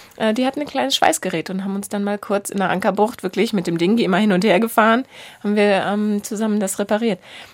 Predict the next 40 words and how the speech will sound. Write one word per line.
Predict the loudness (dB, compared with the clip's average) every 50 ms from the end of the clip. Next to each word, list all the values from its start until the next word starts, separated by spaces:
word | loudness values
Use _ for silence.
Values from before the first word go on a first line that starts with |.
| _ -10
Das | -8 -6 -4
sind | -2 -2 -2 -2 0
schon | 0 0 2 2 4
Momente, | 4 4 4 4 2 2 0 -4
die | -6 -6
vergisst | -6 -6 -6 -6 -6 -6 -6 -6
man | -6 -4
nicht. | -4 -6 -8 -8 -8 -6
Und, | -4 -2 -2 -2 -2 -2 -2
ähm, | 0 0 0 0 0 -2 -4 _ _ -20 -20 _ _ _ _ _ _ _
wir | -2 0 2 4
sind | 4 2 2
dann | 2 0 0 -2
alle | -2 0 0 2 4 4 4 4 4 2 0 _ _ _ _ -20 -20 _ _ -4
außerhalb | -2 -2 0 0 0 0 -2 -4
der | -4 -6 -6
Gesellschaft. | -4 -6 -8 -6 -4 -4 -4 -4 -6 -14 -14 -12 -10
Also | -8 -6 -6 -8 -8 -8
wir | -6 -6 -4
sind | -4 -4 -4
ein | -4 -4 -4
kleiner | -2 0 0 2 4 2 2
Teil, | 2 0 0 2 2 2 0 0 -2 -2 -6 _ _ -20 -20 -20 -20 -20 _ _ _ -14
finden | -6 0 2 2 4 4
uns | 2 0 -2 -2
auch | -4 -4
zusammen, | -6 -6 -6 -2 -2 0 0 0 -2 -2 -4
leben | -4 -2 0 2 2 2 0
aber | 0 0 0
ein | 0 0
ganz | -2 -2 -2 -4
anderes | -4 -4 -4 -4 -4 -4 -4
Leben | -4 -4 -2 -4 -4
als | -4 -4 -4 -4 -4 -6 -6 -8
das, | -10 -10 -8 -10
was | -10 -10 -10 -10
wir | -10 -10 -8
zu | -10 -10 -10 -8
Hause | -10 -8 -8 -10 -12 -12
kennen. | -12 -14 -12 -12 -14 -14